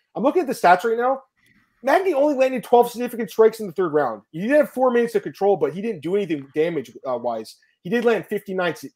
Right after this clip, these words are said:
total strikes, so he was landing a little bit in, uh, on the ground with the small ones, but I, I think ten nine's fine. Either way, I,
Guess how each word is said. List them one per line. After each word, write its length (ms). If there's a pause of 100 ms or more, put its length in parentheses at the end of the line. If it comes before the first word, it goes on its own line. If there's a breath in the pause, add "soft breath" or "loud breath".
total 240
strikes, 300
so 60
he 120
was 240
landing 240
a 20
little 180
bit 220 (240)
in, 260
uh, 80
on 140
the 80
ground 400
with 80
the 80
small 320
ones, 220
but 260 (560)
I, 180
I 80
think 220
ten 160
nine's 240
fine. 320
Either 220
way, 220
I, 40